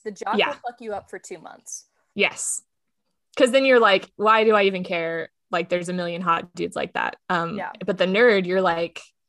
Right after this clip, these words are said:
Speaker 2: "We had so much in common. We had such great conversations," you know?
Speaker 1: I felt like he got me, and now, and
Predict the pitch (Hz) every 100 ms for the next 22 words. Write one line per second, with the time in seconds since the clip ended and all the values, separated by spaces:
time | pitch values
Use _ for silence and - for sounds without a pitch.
0 | _ _ - 214 202 180 - 180 175 180
1 | 175 - 214 285 233 175 185 185 180 -
2 | 185 - 185 185 185 185 185 - 277 -
3 | 170 180 185 175 165 156 254 247 240 -
4 | 208 165 208 320 285 247 196 180 214 208
5 | 220 208 208 _ _ _ _ 240 220